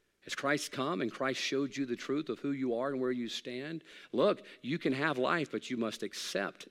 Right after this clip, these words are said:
the life through Christ. You say, "Brother Jeremiah, I'm already saved." Well, can I ask you this as a Christian? How often do we come to church and we hear about the preparations of Christ, that abundant life?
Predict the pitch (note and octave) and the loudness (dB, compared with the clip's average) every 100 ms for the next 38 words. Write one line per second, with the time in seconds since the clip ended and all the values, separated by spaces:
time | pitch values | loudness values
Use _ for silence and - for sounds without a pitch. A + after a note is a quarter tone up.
0 | _ A2 F#2+ F2+ D#2+ F2 - - - A2+ | _ -8 -6 -6 -10 -12 -16 -20 -8 -8
1 | - E2 D2+ - - - _ - - - | -6 -6 -8 -12 -18 -18 _ -20 -20 -20
2 | _ - - D3+ C3 B2+ B2 B2 C3+ C3 | _ 2 4 4 6 6 6 8 6 6
3 | G#2 - E3+ D3+ G#2 F#2+ A2 C3+ A#2+ A#2 | 2 0 2 2 2 0 -2 0 0 0
4 | - A#2 G#2+ A2 G#2+ - D3 - - C3 | 0 -2 0 -2 -4 -4 -4 -4 -6 -10
5 | - _ _ _ _ _ _ _ _ - | -14 _ _ _ _ _ _ _ _ 0
6 | C3 D3 B2+ A#2 A2+ A2+ A#2 A#2+ G#2+ G#2 | 4 6 4 2 2 2 0 -2 -4 -4
7 | - G2+ G2+ - - - _ _ _ _ | -6 -4 -6 -8 -14 -16 _ _ _ _
8 | _ _ _ _ _ _ _ - - - | _ _ _ _ _ _ _ -20 -20 -6
9 | A2+ B2+ E3 C#3 B2+ A#2 A2+ - A#2+ A#2 | 0 6 8 8 8 6 4 2 2 4
10 | A2 - G#2+ F#2+ G2+ - G#2 G2 G2 - | 2 2 -2 -2 -6 -8 -10 -10 -10 -12
11 | - _ _ _ _ _ _ _ _ _ | -14 _ _ _ _ _ _ _ _ _
12 | _ G#2+ F2+ G2 B2 C3+ C3 G#2+ G2+ F2 | _ -10 -6 2 4 4 4 2 0 -2
13 | - - - | -6 -12 -16